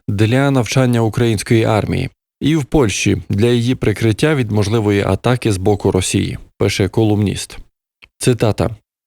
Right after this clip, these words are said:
«Завзятість, воля та пристосування новітніх технологій дають українцям вирішальну перевагу.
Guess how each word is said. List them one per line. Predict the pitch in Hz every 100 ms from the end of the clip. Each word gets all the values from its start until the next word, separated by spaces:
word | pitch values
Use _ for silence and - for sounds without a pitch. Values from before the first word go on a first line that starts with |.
| _
«Завзятість, | 104 98 110 92 160 190 190 170 -
воля | 110 147 175 156
та | 135
пристосування | 127 120 110 131 110 127 139 143 127
новітніх | 120 120 143 - 120 -
технологій | 113 - 117 131 156 113 101 - -
дають | 101 110 113
українцям | 117 107 120 135 117 113
вирішальну | 104 110 104 127 117 110
перевагу. | 101 113 110 113 95